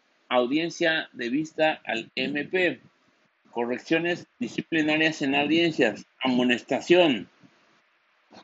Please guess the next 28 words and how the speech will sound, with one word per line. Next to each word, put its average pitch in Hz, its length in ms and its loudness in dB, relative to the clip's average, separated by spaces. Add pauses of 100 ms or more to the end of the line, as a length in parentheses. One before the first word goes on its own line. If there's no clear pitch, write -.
(680)
Multa 185 420 4
hasta 147 260 2
mil 160 260 2
UMAS. 180 600 -4 (120)
Para 127 240 2
trabajador, 156 720 0
un 156 220 -4
día 156 180 4
de 147 100 0
salario. 156 640 0
Expulsión 156 800 -6 (320)
del 139 200 0
local. 156 480 0 (880)
Vista 170 640 2
el 127 220 -6
M 151 260 -6
P. 170 340 -4
Medidas 139 440 -6
de 160 80 0
apremio 156 500 -4
para 131 240 -2
que 156 320 -2 (480)
concurran 156 640 -2
al 127 160 -2
tribunal. 160 640 0 (480)
Multa 170 480 0
hasta 127 560 -2
doscientas 160 600 -4